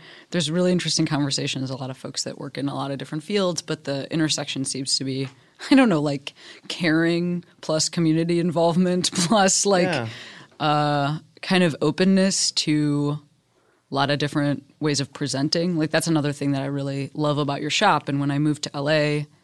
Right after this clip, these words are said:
Speaker 1: I was so happy to find your shop because it has this,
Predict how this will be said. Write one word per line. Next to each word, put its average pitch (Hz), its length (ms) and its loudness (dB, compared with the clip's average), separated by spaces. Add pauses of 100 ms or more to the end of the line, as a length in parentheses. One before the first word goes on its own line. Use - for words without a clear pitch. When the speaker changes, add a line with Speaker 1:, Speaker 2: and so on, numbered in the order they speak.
(760)
Speaker 1:
I 165 60 4
was 165 120 2
so 175 80 0
happy 156 220 -2
to 135 60 -6
find 160 400 0
your 139 100 -4
shop 147 440 -6
because 147 300 -6
it 143 160 -8
has 143 580 -2 (140)
this, - 600 -4